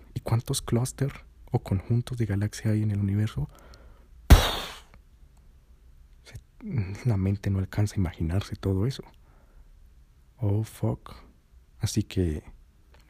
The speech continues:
querido subconsciente, ¿la chica se fue? ¿Se fue? ¿A dónde se fue? ¿A otro punto de una roca?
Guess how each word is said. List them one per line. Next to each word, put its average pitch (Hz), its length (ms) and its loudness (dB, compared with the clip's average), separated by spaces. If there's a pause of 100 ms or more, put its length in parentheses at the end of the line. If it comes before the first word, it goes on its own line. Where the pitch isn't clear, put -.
querido 95 280 0
subconsciente, - 1000 -6 (1200)
¿la - 80 -8
chica - 320 -4
se - 160 -2
fue? 156 400 0 (1500)
¿Se - 160 -2
fue? 180 420 -2 (100)
¿A 113 120 0
dónde 196 220 0
se 196 140 -2
fue? 202 420 -2 (600)
¿A 117 100 -2
otro 131 220 -2
punto 135 400 0
de 123 80 2
una 120 160 2
roca? 120 380 -2